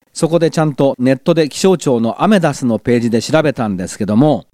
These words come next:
昼間三十五度だったのが一気に二十一、二度まで下がっていましたよ。本当に地球温暖化による異常気象は何もかもが極端ですよね。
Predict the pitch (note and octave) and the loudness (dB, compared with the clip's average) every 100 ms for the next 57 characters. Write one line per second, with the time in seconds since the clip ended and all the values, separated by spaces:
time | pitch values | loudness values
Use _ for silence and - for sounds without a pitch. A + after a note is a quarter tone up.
0 | _ - D#3+ G#3 G3 F3 A3 A3 D#3 D3 | _ -4 0 2 2 2 2 4 2 2
1 | D3+ D#3 B2 A2+ C3 A2 F#2+ F#2+ - F#3+ | 4 2 0 -2 -2 0 0 -4 -2 0
2 | A3 - D3 B2 G2 D3+ F#3+ F3 B2+ A2 | 0 0 0 0 0 0 2 2 2 0
3 | - F3 E3 D#3+ C#3 G#2+ C3 D#3+ F3+ - | 0 2 2 2 0 -2 -2 -2 0 -2
4 | A#2+ G#2 - F#2+ D2+ C2 _ _ _ - | 0 -2 -2 -4 -4 -10 _ _ _ -2
5 | G#3 A3 F#3 E3+ - - - D#3 D3+ D3 | 0 2 2 2 -2 -6 0 2 4 2
6 | C#3+ C#3 B2+ B2+ B2 A#2 A2 A#2+ D3+ C#3+ | 2 0 0 2 4 4 2 2 2 0
7 | - C3 G2 F#2 E2+ - A#2+ D#3+ D#3 C3+ | -2 -2 0 0 -4 -2 0 2 2 2
8 | A2 D#3+ G#3+ E3+ G#2 - C3+ - - D#3+ | 0 0 2 2 -2 -4 -8 -8 -4 -2
9 | D#3+ G#2+ - F#2+ D#2 C3+ E3+ E3 | 0 -2 -4 -6 -2 2 2 0